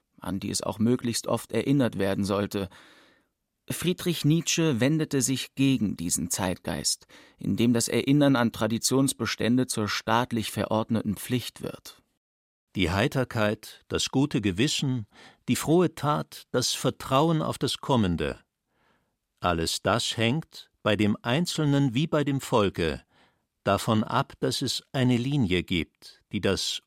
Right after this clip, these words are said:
Speaker 2: Übersehbare, Helle, von dem Unaufhellbaren und Dunklen scheidet. Davon, dass man ebenso gut zur rechten Zeit zu vergessen weiß,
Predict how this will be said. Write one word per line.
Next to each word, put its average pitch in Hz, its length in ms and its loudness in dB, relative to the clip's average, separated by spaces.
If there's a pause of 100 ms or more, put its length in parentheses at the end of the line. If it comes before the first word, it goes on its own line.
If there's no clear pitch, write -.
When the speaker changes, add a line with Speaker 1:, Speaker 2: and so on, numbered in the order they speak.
(140)
Speaker 2:
Übersehbare, 120 1080 0
Helle, 110 500 4 (720)
von 127 200 4
dem 123 220 6
Unaufhellbaren 110 1080 0
und - 320 -6
Dunklen 120 380 -2
scheidet. 82 640 -2 (1120)
Davon, 113 720 2
dass - 220 0
man 107 320 2
ebenso 151 460 0
gut 170 240 -4
zur - 340 -2
rechten 104 380 -2
Zeit 117 340 -2
zu - 240 -10
vergessen 98 640 0
weiß, 98 340 2